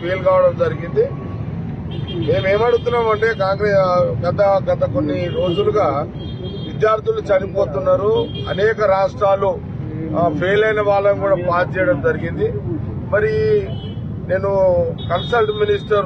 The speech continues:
సబితా ఇంద్రారెడ్డి గారు కూడా ఏమడుగుతున్నానంటే, ఎందుకు మీరు ప్రభుత్వ పరంగా, ఆ, ఈ తక్కువ మార్కులతో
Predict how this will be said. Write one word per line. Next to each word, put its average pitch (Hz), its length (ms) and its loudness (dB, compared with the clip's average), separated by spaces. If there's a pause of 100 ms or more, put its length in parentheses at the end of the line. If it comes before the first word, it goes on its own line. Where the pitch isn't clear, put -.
(200)
సబితా 180 360 0
ఇంద్రారెడ్డి 185 460 0
గారు 180 180 4
కూడా 165 180 -6
ఏమడుగుతున్నానంటే, 170 800 -2
ఎందుకు 180 380 -6
మీరు 214 140 2
ప్రభుత్వ 175 420 -4
పరంగా, 190 600 -2 (680)
ఆ, 185 160 4 (800)
ఈ 175 200 2
తక్కువ 175 400 -2
మార్కులతో 202 800 0